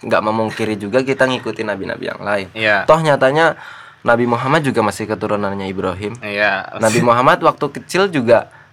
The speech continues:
Speaker 1: ngikutinya, eh, agamanya Nabi Ibrahim, agama yang hanif gitu.
Speaker 2: Ah.
Speaker 1: Dulu sebutannya na-, agama yang hanif,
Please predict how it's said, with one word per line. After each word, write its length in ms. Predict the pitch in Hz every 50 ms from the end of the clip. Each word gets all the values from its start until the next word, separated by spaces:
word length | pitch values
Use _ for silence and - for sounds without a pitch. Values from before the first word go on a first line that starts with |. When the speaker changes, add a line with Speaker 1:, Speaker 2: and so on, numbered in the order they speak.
| _ -
Speaker 1:
ngikutinya, 840 | 127 127 123 135 131 131 - 143 139 160 190 202 185 165 - - - _ _ _ _ -
eh, 300 | - - 120 123 120 113 -
agamanya 760 | - 120 120 110 117 113 110 113 113 110 110 110 113 110 107
Nabi 280 | 110 110 107 107 104 101
Ibrahim, 500 | 101 104 104 101 104 127 135 139 143 135 - - - - - -
agama 460 | - 110 110 107 107 104 104 101 101 101
yang 180 | 101 98 95 98
hanif 640 | - 110 113 120 131 139 135 - - - - -
gitu. 160 | - 110 110 107
Speaker 2:
Ah. 320 | 110 107 98 98 98 92
Speaker 1:
Dulu 300 | 95 92 101 110 127 139 135
sebutannya 580 | 120 - - 120 113 117 113 120 120 135 147 147
na-, 180 | 143 - -
agama 320 | - 120 110 101 110 107 110
yang 160 | 110 107 110
hanif, 480 | 110 127 131 135 135 127 127 - -